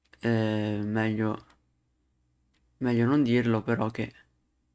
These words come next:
magari sarà questo il giorno fatale.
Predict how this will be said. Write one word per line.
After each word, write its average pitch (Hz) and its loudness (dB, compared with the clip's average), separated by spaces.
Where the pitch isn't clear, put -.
magari 120 0
sarà 123 -4
questo 127 0
il 123 4
giorno 123 0
fatale. 123 -2